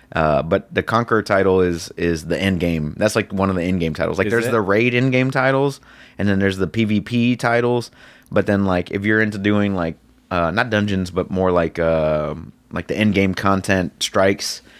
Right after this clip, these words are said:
Speaker 1: because what they do is they just take the strikes that, that are already in the game and they just make them way fucking harder. You know what I mean? Um, like,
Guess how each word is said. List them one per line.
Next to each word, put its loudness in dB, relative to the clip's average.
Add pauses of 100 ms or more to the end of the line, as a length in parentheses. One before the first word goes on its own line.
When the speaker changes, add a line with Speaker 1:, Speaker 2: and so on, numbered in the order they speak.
(180)
Speaker 1:
because 2
what 2
they 2
do 2
is 0
they 2
just -6
take 0
the -10
strikes 0
that, 0 (140)
that -2
are 0
already 2
in -2
the -4
game 0
and -2
they -2
just -6
make -2
them -6
way 0
fucking -6
harder. -8
You -4
know 0
what 2
I 2
mean? -2 (440)
Um, 0
like, -6